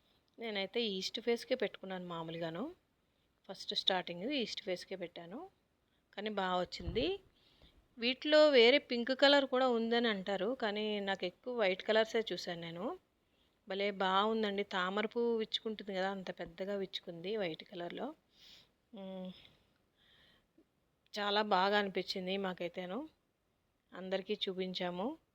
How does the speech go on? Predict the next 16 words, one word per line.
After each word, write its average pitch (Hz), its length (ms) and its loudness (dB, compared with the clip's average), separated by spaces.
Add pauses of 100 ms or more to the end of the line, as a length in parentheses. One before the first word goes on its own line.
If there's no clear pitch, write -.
(380)
ఇవి 214 560 2 (100)
కోసి 202 380 0
ఏం 208 260 4
చేశానంటే, 202 580 2
నైట్ 226 520 0 (680)
మర్నాడు 202 380 2
మా 214 160 4
ఇంట్లో 190 240 0
సత్యనారాయణమూర్తి 196 640 -2
వ్రతం 180 280 -2
అయిందనమాట. 170 500 -8
అందుకని 180 340 -12
నైట్ 175 300 -6
ఏం 208 140 -2
చేశానంటే, 196 480 -4
కోసి 277 500 -6